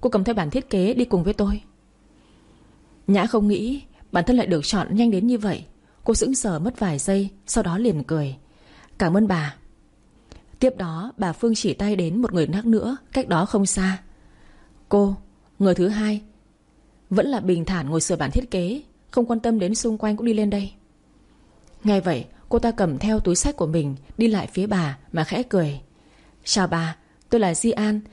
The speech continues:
nhà thiết kế của Vic." Bà Phương khẽ gật đầu một cái, sau đó nhìn đến mọi người mà nói: "Những vị còn lại, xin mời về cho." Nói rồi bà nhìn sang cô và Di An:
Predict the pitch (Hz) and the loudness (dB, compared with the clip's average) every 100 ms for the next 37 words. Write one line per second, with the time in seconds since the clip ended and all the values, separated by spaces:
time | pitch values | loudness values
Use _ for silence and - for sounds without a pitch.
0 | - 214 202 269 185 208 254 135 247 - | -4 -2 0 0 0 2 0 0 -2 -2
1 | - _ _ _ _ _ _ _ - - | -12 _ _ _ _ _ _ _ -20 -8
2 | - 170 143 196 190 - 254 208 - 160 | -2 -2 2 2 2 0 0 -2 0 0
3 | 147 - 156 143 208 254 - - - 208 | 0 -4 -4 -2 -4 -6 -10 -4 0 0
4 | 190 233 170 143 196 226 170 156 143 143 | 2 2 2 2 2 2 0 0 -2 -4
5 | 139 156 240 - _ _ - - - 208 | -4 -6 -10 -14 _ _ -20 -4 0 2
6 | 240 - 165 156 147 - _ - - 220 | 2 0 -4 -6 -8 -12 _ -4 0 2
7 | 185 151 147 - 185 185 - _ _ _ | 2 -2 -4 -4 -6 -8 -14 _ _ _
8 | _ _ _ _ _ _ _ - - 185 | _ _ _ _ _ _ _ -10 0 2
9 | 190 240 180 165 165 151 143 220 214 226 | 4 2 0 -2 -2 -2 -2 -2 2 2
10 | 202 190 208 202 202 | 2 0 -2 0 -2